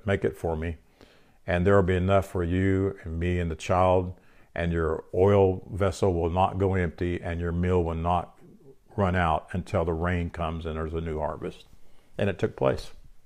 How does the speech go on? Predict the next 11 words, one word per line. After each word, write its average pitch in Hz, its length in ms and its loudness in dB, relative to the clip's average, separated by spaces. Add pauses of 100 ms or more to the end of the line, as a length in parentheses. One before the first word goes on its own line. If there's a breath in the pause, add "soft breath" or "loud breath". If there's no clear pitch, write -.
(560)
That, 113 500 4
that 120 180 6
was 117 140 0
somebody 98 460 2
that 95 260 -2
was 95 160 -4
in 95 140 -4
contact 113 720 -2
with 85 160 -6
Father, - 520 -2 (120)
right? 95 280 4